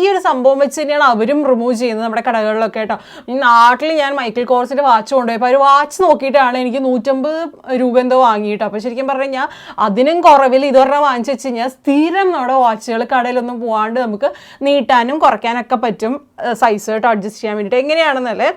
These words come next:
YouTube-ൽ ശരിക്കും നോക്കിക്കഴിഞ്ഞാൽ അതിൻ്റെ വീഡിയോ കാണാൻ പറ്റും. ഞാൻ just കാണിച്ചു തരാം.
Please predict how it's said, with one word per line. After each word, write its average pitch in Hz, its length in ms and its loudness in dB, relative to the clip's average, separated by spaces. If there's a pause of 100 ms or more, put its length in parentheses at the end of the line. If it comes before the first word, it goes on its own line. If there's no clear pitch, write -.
(500)
YouTube-ൽ 330 400 0
ശരിക്കും 339 240 0
നോക്കിക്കഴിഞ്ഞാൽ 277 440 -2
അതിൻ്റെ 254 240 0
വീഡിയോ 247 260 0
കാണാൻ 233 160 0
പറ്റും. 240 180 -4
ഞാൻ 247 120 -4
just 254 140 -10 (100)
കാണിച്ചു 220 380 -2
തരാം. 214 240 0